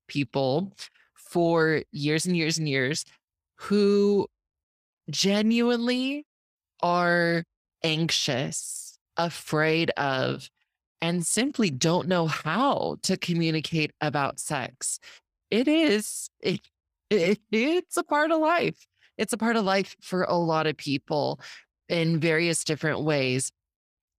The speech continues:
I understand some people have sex as a high priority in their relationships and in their life, in their re-, relationships, even with just themselves. And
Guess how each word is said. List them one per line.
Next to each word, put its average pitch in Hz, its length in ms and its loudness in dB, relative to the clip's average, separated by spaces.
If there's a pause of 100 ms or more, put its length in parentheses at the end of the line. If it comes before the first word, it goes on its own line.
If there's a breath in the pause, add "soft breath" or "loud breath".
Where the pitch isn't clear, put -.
I 160 140 -2
understand 151 720 -2
some 147 280 -4
people 156 580 -2 (220 loud breath)
have 156 220 -4
sex - 600 -6 (540)
as 147 120 -2
a 143 140 -2 (140)
high 147 260 0
priority 151 1080 -2
in 151 200 0
their 151 160 0
relationships 143 880 -2
and 143 140 -2
in 139 140 0
their 131 180 2
life, 123 640 -4 (420)
in 151 80 0
their 147 140 2
re-, 151 100 0 (300)
relationships, 156 680 -2
even 143 220 -2
with - 300 -4 (180)
just - 260 -6
themselves. 131 960 -2 (460 loud breath)
And 277 320 2